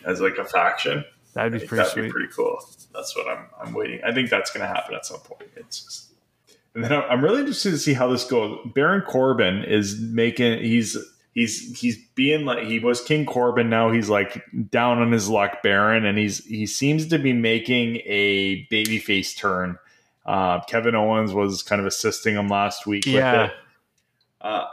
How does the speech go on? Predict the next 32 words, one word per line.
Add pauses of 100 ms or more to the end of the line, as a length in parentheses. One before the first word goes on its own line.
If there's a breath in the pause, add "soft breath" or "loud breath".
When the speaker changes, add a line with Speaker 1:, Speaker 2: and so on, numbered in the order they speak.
Speaker 1:
I'm
interested
to
see,
'cause (140)
Baron
Corbin
has
never
been
a
face.
He's
been
a (680)
amazing
heel.
Like,
he's,
he's
been
one
of
the
best
heels
they've
had
over
the
past,
like,